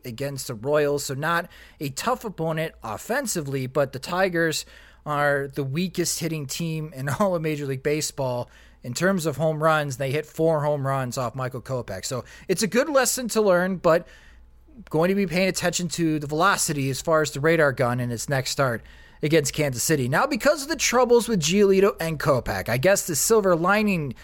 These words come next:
Jim, is that we got to see more of the new guys out of the bullpen. Who's impressed you so far out of the call-ups?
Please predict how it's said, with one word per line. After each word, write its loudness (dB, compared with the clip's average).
Jim, 4
is 2
that 4
we 4
got 2
to -4
see 4
more 8
of 2
the 4
new 4
guys 0
out 2
of -2
the 0
bullpen. 2
Who's 4
impressed 2
you 2
so 4
far 4
out 0
of -4
the -4
call-ups? -6